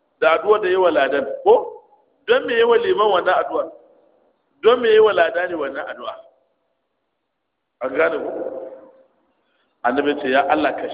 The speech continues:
shiryar da limamai." An ce shiryarwa, an shir-, ba shiryarwa ne na bata ba. Eh, in na bata za ta, za a amfana da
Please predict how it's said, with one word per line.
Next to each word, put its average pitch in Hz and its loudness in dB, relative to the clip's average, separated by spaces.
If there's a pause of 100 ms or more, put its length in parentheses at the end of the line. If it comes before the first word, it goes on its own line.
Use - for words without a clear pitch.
shiryar 143 -4
da 107 0 (240)
limamai." 120 -4 (260)
An 196 2
ce 185 -6
shiryarwa, 175 0 (120)
an 214 0 (100)
shir-, 214 -12
ba 156 -2
shiryarwa 180 0
ne 139 -4
na 131 -8
bata 139 -6
ba. - -14 (1300)
Eh, 120 -2
in 190 0
na 208 4
bata 208 2
za 190 0
ta, 156 -6 (580)
za 160 4
a 175 0
amfana 156 2
da 143 -2